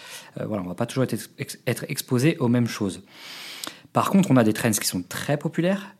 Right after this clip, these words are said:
qui vont donc passer les, les frontières d'une niche, hein, qui, qui vont vraiment être popularisées, exposées au grand public, au plus grand nombre. Et là, souvent, euh, elles vont durer, alors, en, en général, une à deux semaines. Je dis bien en général, parce que c'est,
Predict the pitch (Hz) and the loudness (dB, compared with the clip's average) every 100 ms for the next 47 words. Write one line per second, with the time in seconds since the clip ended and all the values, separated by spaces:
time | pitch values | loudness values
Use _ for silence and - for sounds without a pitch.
0 | - 104 104 107 110 120 - 135 127 92 | -6 0 2 0 0 0 0 2 2 2
1 | 87 90 - 123 110 - 127 95 92 95 | -2 -6 -4 -2 0 2 0 2 0 2
2 | 123 196 - 107 107 - - - 92 95 | 4 4 2 -2 -4 -8 -10 -6 -6 0
3 | 117 135 - - _ _ - 139 - 110 | 2 2 2 -6 _ _ 0 0 2 2
4 | 98 107 131 120 120 113 104 101 98 101 | 2 2 0 0 0 0 2 0 -4 -4
5 | 139 - - 110 104 127 160 95 - - | -4 -4 -2 2 4 4 2 0 -6 -12
6 | - - - - 120 131 139 151 - - | -10 -12 -12 -6 4 6 8 6 4 0
7 | 117 135 151 165 170 107 104 104 107 110 | 4 6 8 6 6 4 4 4 2 -2
8 | 104 113 127 107 104 123 139 104 95 98 | 0 4 4 4 4 6 6 4 2 0
9 | 95 - 110 110 113 110 101 117 117 113 | 0 -2 -2 2 4 4 4 4 4 2
10 | 113 - 104 87 - _ _ - 104 117 | 2 0 -2 -2 -8 _ _ -14 -2 0
11 | 120 131 143 143 98 - 117 - | 2 4 6 4 2 -2 -4 -4